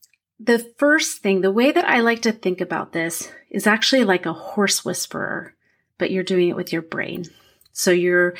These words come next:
after this episode, you're gonna be a brain whisperer.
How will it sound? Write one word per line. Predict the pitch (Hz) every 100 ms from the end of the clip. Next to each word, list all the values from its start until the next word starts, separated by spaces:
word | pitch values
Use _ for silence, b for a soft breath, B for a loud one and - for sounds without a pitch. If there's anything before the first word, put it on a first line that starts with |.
| B B B
after | 160 - 180
this | 180 180
episode, | 196 190 196 - 185 180
you're | 180
gonna | 180 180
be | 170 170
a |
brain | 160 165 170 175 165
whisperer. | 139 147 - - 62 - -